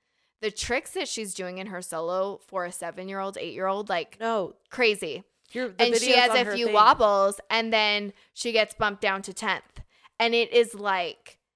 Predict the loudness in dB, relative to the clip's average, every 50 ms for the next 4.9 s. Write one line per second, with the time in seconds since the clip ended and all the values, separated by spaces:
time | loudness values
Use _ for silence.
0 | _ _ _ _ 2 2 4 2 -2 -10 -12 -4 0 2 4 4 2 2 -2 -4
1 | -4 -2 -4 -4 -4 -6 -6 -6 -6 -6 -8 -8 -6 -8 -10 -10 -8 -8 -8 -8
2 | -8 -8 -10 -10 -12 -12 -14 -14 -12 -12 -12 -10 -10 -12 -10 -8 -6 -4 -4 -4
3 | -6 -10 -12 -14 -14 -14 -14 -14 -14 -16 -18 -20 _ -10 -6 -4 -4 -2 -2 -4
4 | -6 -8 -10 -12 -12 -10 -10 -8 -6 -4 -4 -4 -4 -4 -8 -10 -12 -14